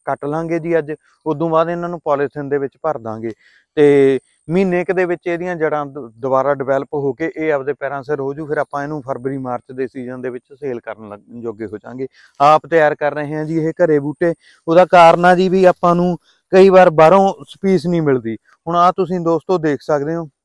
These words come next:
ਆਪਾਂ ਨੇ, ਅਹ, ਗੁੱਟੀ 에ਅਰ ਲੇਅਰ ਕਰਵਾਈ ਸੀ ਜੀ ਇਹ, ਤੇ 에ਅਰ ਲੇਅਰ ਤੋਂ ਬਾਅਦ ਹੁਣ ਇਹਦੇ ਵਿੱਚ ਤੁਸੀਂ ਜੜ੍ਹਾਂ ਦੇਖੋਗੇ ਜੀ, ਜੜ੍ਹਾਂ ਆਈਆਂ ਹੋਈਆਂ। ਤੇ ਇਹ ਆਪਾਂ ਹੁਣ ਫ-, ਇਹ ਤੋਂ ਬਾਅਦ ਇਹਦੇ ਪੱਤੇ ਸਾਰੇ ਝਾੜ ਕੇ ਜੀ ਇਹਨੂੰ ਆਪਾਂ ਇੱਕ ਪੋਲੀਥੀਨ ਦੇ ਵਿੱਚ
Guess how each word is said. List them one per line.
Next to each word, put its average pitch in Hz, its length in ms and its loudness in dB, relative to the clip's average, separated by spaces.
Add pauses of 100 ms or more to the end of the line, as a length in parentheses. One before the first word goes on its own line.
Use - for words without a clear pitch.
(260)
ਆਪਾਂ 139 280 -10
ਨੇ, 139 200 -8
ਅਹ, 123 720 -10
ਗੁੱਟੀ 131 480 -6
에ਅਰ 127 500 -4
ਲੇਅਰ 147 300 0
ਕਰਵਾਈ 113 360 -4
ਸੀ 127 180 -14
ਜੀ 147 160 -10
ਇਹ, 147 180 -12 (500)
ਤੇ 110 320 -12
에ਅਰ 139 160 0
ਲੇਅਰ 147 280 -2
ਤੋਂ 151 120 -4
ਬਾਅਦ 135 260 -2
ਹੁਣ 131 240 -8 (160)
ਇਹਦੇ 139 200 -8
ਵਿੱਚ 131 300 -10
ਤੁਸੀਂ 127 280 -10 (420)
ਜੜ੍ਹਾਂ 127 320 2
ਦੇਖੋਗੇ 143 460 -2
ਜੀ, 135 140 -8 (140)
ਜੜ੍ਹਾਂ 120 240 -6
ਆਈਆਂ 120 240 -6
ਹੋਈਆਂ। 135 300 -8 (500)
ਤੇ 113 220 -8 (400)
ਇਹ 139 400 -4
ਆਪਾਂ 135 300 -2
ਹੁਣ 127 260 -8
ਫ-, - 240 -12
ਇਹ 127 80 -2
ਤੋਂ 127 160 -6
ਬਾਅਦ 131 200 0
ਇਹਦੇ 147 180 -2
ਪੱਤੇ 143 360 -4
ਸਾਰੇ 151 280 -2
ਝਾੜ 156 280 2
ਕੇ 123 180 -4
ਜੀ 120 140 -8
ਇਹਨੂੰ 135 220 -8
ਆਪਾਂ 123 340 -10 (400)
ਇੱਕ 135 360 -2
ਪੋਲੀਥੀਨ 127 440 0
ਦੇ 123 80 -2
ਵਿੱਚ 117 180 -4